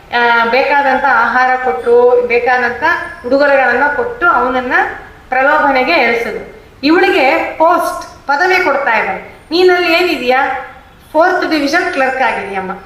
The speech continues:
ಇಲ್ಲಿಗೆ ಬಾ, ನಿನಗೆ ಸೂಪರ್‌ವೈಸರ್ ಪೋಸ್ಟ್ ಕೊಡ್ತೀನಿ ಅನ್ನೋ ಥರ. ನಿನಗೆ ತಂಗಿ, ಸೋದರಿಯ ಸ್ಥಾನವನ್ನ ಕೊಟ್ಬಿಡ್ತೀವಿ. ನಮ್ಗಳ ಜೊತೆ ನೀ ಸೋದರಿಯಾಗಿರೋದು ಅಂದ್ರೆ ಏನರ್ಥ? ನಮ್ಮ, ನಾವೆಲ್ಲ ಏನೇನ್ ಮಾಡ್ತೀವೋ ನೀನು ಅದೇ ಮಾಡ್ಬೋದು. ನಾವು ತಗೊಳ್ಳೋ ಡಿಸಿಷನ್ಸ್ ಅಲ್ಲಿ ನಿಂದು ಪಾಲಿರುತ್ತೆ.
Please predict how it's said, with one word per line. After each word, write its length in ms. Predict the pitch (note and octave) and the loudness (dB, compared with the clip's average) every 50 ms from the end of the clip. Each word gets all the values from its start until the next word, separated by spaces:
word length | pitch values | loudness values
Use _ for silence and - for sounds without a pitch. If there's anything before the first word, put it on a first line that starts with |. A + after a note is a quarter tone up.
| - - - - | -20 -20 -10 -4
ಇಲ್ಲಿಗೆ 280 | - F#4 F#4+ G4 G4 B3+ | -2 0 0 0 0 0
ಬಾ, 120 | C#4+ C#4 | 0 0
ನಿನಗೆ 320 | C4+ C4+ C4+ C#4 C#4 D#4+ D4+ | 2 2 2 2 2 0 0
ಸೂಪರ್‌ವೈಸರ್ 720 | - D#4+ D#4 - D4+ C#4+ C#4+ C4+ B3+ A#3 B3 D4+ - - A#3 | -2 -4 -4 -2 -2 0 0 2 0 0 0 -2 -4 -4 -6
ಪೋಸ್ಟ್ 280 | A3+ A3 A3 A3 - | -8 -8 -8 -10 -14
ಕೊಡ್ತೀನಿ 340 | - G3 F3 - G3+ G#3 A#3 | -16 -18 -18 -14 -12 -10 -8
ಅನ್ನೋ 300 | A3+ A#3 B3 C4 C4 A#3 | -6 -4 -2 -2 0 0
ಥರ. 180 | - - - - - - - - - - - - | -2 -4 -6 -10 -14 -16 -20 -20 -20 -20 -12 -6
ನಿನಗೆ 280 | D4+ D#4+ E4 D#4 F4+ F#4 | -4 -4 -2 0 -2 -2
ತಂಗಿ, 600 | F4+ - B3+ C4+ D#4 E4 F4 F4+ - - A#4+ - | 0 0 -2 -2 -2 0 0 0 0 0 -2 0
ಸೋದರಿಯ 460 | C4 C#4 D#4+ - - E4+ E4+ D#4+ D#4 D4+ C#4+ | 0 0 2 2 0 0 0 0 0 0 -2
ಸ್ಥಾನವನ್ನ 440 | - - A#3+ B3+ C4 C4 B3+ B3+ C4+ | -2 -2 0 0 0 0 0 0 -2
ಕೊಟ್ಬಿಡ್ತೀವಿ. 880 | D4 - - - - - - - - - - A3 D4 F#4 G4 - - - - - - - B3+ | -2 -4 -6 -10 -10 -10 -12 -10 -10 -8 -4 -2 -2 -2 -2 -4 -8 -12 -16 -20 -16 -8 -4
ನಮ್ಗಳ 420 | C#4 - F4+ F#4+ F#4 F#4 F4+ F4+ | -4 -2 -2 -2 0 0 0 0
ಜೊತೆ 200 | F4+ E4 - F4 | 0 -2 -2 -2
ನೀ 140 | E4 D#4+ D#4 | -4 -6 -6
ಸೋದರಿಯಾಗಿರೋದು 880 | - - C#4+ D#4+ F4+ F4+ E4+ E4+ E4+ E4 D#4 C#4+ C#4 C#4 C#4+ D4 D4 | -6 -2 -2 0 0 0 0 0 0 0 0 -2 -2 0 0 0 0
ಅಂದ್ರೆ 260 | C#4+ C#4+ C#4+ C4 C#4 | 0 -2 -4 -2 0
ಏನರ್ಥ? 340 | D4 D4+ C#4+ C4+ C4+ C4+ - B3+ B3+ B3+ - - - - - - | 0 0 0 0 -2 -2 0 0 0 -2 -4 -8 -14 -18 -18 -8
ನಮ್ಮ, 360 | A#3 B3 C4+ D4 D#4 E4 E4 E4+ E4+ | -4 -2 0 0 0 2 2 2 2
ನಾವೆಲ್ಲ 400 | D#4+ C#4 C4+ C#4 D#4+ E4+ E4 E4+ E4+ E4+ D#4+ | 2 2 0 0 0 0 0 0 0 0 0
ಏನೇನ್ 280 | D#4 D#4+ E4 E4 E4 D#4+ | -2 0 0 0 0 0
ಮಾಡ್ತೀವೋ 400 | D#4 D4+ D4 D4+ D4+ D#4+ E4+ F#4 | 0 -2 -2 -2 -4 -2 0 0
ನೀನು 220 | F#4 F#4 F#4+ F#4 | 2 2 2 2
ಅದೇ 220 | F#4 D#4 C4 B3+ B3 | 2 2 2 0 0
ಮಾಡ್ಬೋದು. 720 | G#3+ G3+ G3 G3 - G3+ G3+ F#3+ A#3+ C4+ - - - - - - - - | 0 -2 -4 -4 -6 -10 -8 -4 -4 -4 -4 -6 -12 -18 -20 -20 -8 -4
ನಾವು 180 | B3+ C4+ D4+ D#4+ | -2 0 0 0
ತಗೊಳ್ಳೋ 360 | E4 D#4 D#4 D#4 D#4 D#4+ D#4+ | 0 0 2 2 2 2 2
ಡಿಸಿಷನ್ಸ್ 600 | D4+ D4+ - D#4 D#4 D#4 - D4+ D4+ D4+ - - | 0 -2 -4 -6 -6 -6 -6 -6 -8 -6 -6 -4
ಅಲ್ಲಿ 200 | D4 D4 F4 F#4+ | -4 -2 -2 -2
ನಿಂದು 600 | D#4 C#4+ D4+ D#4 D#4 F4+ F#4+ F#4 F#4 - - - - | -2 -2 -4 -2 0 0 0 0 0 -2 -8 -6 -2
ಪಾಲಿರುತ್ತೆ. 540 | C4 B3 B3 A#3 G#3 G#3+ G3+ - - C4 | 0 0 0 0 -2 -4 -8 -6 -4 -4